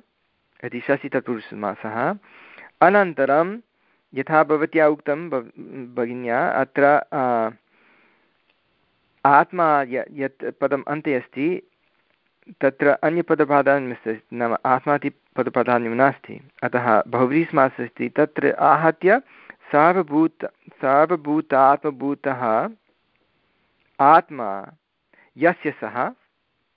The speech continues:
इति षष्ठी अर्थबहुव्रीहिसमासः अस्ति। सर्वाणि भूतानि, सर्वभूतानि, सर्वभूतानां,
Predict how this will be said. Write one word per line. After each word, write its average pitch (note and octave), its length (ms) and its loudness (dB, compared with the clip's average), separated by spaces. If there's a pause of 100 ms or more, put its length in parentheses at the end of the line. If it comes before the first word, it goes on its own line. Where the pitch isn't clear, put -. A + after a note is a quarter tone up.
(180)
इति - 180 -12
षष्ठी C#3+ 320 -6
अर्थबहुव्रीहिसमासः A2 1000 -6
अस्ति। - 320 -20 (2000)
सर्वाणि D3 380 4
भूतानि, F3+ 600 0
सर्वभूतानि, D#3 920 -2 (920)
सर्वभूतानां, D#3 1300 2